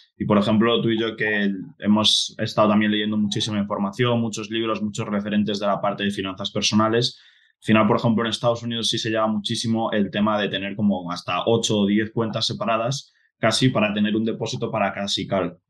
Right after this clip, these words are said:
cualquier cosa, otro de plan de emergencia, otro de no sé qué, es una locura, ¿no?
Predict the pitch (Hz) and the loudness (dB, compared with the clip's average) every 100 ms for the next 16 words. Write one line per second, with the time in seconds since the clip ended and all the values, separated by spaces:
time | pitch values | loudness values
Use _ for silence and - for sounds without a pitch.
0 | 135 101 98 85 113 101 120 120 123 123 | -4 2 2 4 2 2 0 0 2 2
1 | 117 101 110 107 107 104 104 107 - 117 | 2 0 -2 -2 -2 0 2 2 -2 -8
2 | 113 113 104 104 101 104 104 - 110 113 | -6 -6 -2 2 2 2 0 -2 -2 0
3 | 110 92 101 82 87 131 | -2 -2 -2 -4 -4 -6